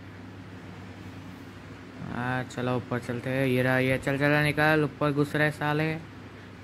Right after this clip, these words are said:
ये रहा एक और, चल निकल। ये कहाँ पे गया? साथ से वही है, साथ से चल, पीछे से मारा है, चल, चल, चल, पीछे से कौन सा मारा है बे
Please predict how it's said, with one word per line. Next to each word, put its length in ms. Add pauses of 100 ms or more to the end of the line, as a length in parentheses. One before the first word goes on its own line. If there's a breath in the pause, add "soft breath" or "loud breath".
(140)
ये 100
रहा 500
एक 240
और, 160
चल 160
निकल। 720 (2000)
ये 120
कहाँ 220
पे 160
गया? 240
साथ 240 (120)
से 120
वही 320
है, 200 (220)
साथ 280
से 140 (460)
चल, 460
पीछे 360
से 120
मारा 240
है, 60
चल, 160
चल, 160
चल, 280 (600)
पीछे 280
से 120
कौन 200
सा 160
मारा 260
है 140
बे 160